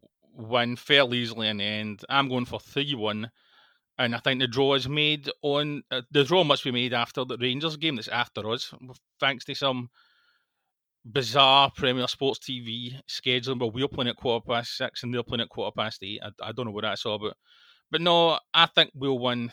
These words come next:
three one, and we'll take a place in the semi-final draw. And the semi-finals are only getting played until March, I don't think, or February, 'cause of the World Cup, so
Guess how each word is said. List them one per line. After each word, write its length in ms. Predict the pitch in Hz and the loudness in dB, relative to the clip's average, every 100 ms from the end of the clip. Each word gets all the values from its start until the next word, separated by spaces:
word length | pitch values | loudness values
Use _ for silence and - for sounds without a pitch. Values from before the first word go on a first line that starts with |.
| _ | _
three 220 | - 151 | -6 -4
one, 380 | 113 113 110 107 | 0 0 -2 -6
and 340 | 117 110 104 104 - - | -8 -8 -8 -14 -20 -16
we'll 80 | 110 | -10
take 240 | 120 120 | -8 -8
a 40 | |
place 440 | 113 117 110 113 - | -8 -6 -6 -8 -10
in 140 | 117 110 | -8 -8
the 80 | |
semi-final 600 | 107 135 123 120 113 113 110 | -4 -2 -2 -2 -4 -4 -6
draw. 320 | 107 104 107 _ _ _ _ _ 139 | -4 -4 -6 _ _ _ _ _ -2
And 100 | 147 | 4
the 40 | |
semi-finals 500 | 185 165 156 139 135 | 6 6 6 2 2
are 40 | |
only 120 | 127 123 | 0 -2
getting 180 | 120 | -2
played 200 | 120 123 | -4 -4
until 180 | 113 110 | -6 -8
March, 400 | 104 104 98 - | -6 -4 -4 -6
I 40 | 110 | -10
don't 140 | 110 | -8
think, 260 | 110 107 - | -8 -10 -14
or 120 | 107 107 - | -18 -14 -4
February, 460 | 110 104 123 123 _ _ _ | -4 -2 -6 -6 _ _ _
'cause 180 | - 127 | -2 0
of 40 | 120 | 0
the 80 | |
World 240 | 110 110 - | -2 -4 -4
Cup, 200 | 110 117 | -6 -6
so 340 | - 117 104 | -6 -6 -8